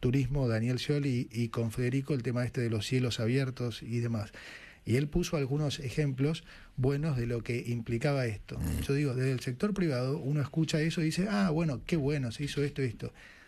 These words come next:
Speaker 1: Detrás de eso, Federico y el equipo, y le debe haber dedicado cuatrocientas horas, ¿sabes lo difícil que es desenmarañar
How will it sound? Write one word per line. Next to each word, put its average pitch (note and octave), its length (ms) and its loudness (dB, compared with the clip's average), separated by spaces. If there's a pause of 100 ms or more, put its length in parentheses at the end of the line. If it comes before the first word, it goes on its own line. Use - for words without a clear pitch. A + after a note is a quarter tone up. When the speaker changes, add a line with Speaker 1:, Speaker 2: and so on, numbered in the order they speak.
(120)
Speaker 1:
Detrás D3+ 500 2
de C#3 160 2
eso, G#2+ 300 -4 (840)
Federico C#3 600 0
y A2+ 160 0
el B2 80 0
equipo, C3 360 -2
y C#3 80 0
le D3 120 0
debe F#3 140 4
haber D#3+ 200 4
dedicado C#3+ 640 0 (1040)
cuatrocientas B2+ 880 2
horas, D#3+ 420 0 (380)
¿sabes G3+ 220 4
lo F3+ 80 6
difícil C#3 520 -2
que B2 220 2
es C#3 140 -4 (240)
desenmarañar B2 1120 2